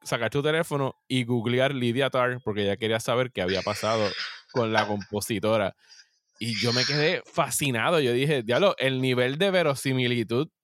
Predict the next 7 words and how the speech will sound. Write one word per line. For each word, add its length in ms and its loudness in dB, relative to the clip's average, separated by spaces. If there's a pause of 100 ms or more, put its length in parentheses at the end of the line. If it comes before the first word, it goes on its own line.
que 100 -2
alcanza 440 0
esta 200 0
película, 680 0 (720)
que 180 -2
tú 320 -4 (120)
juras 760 -2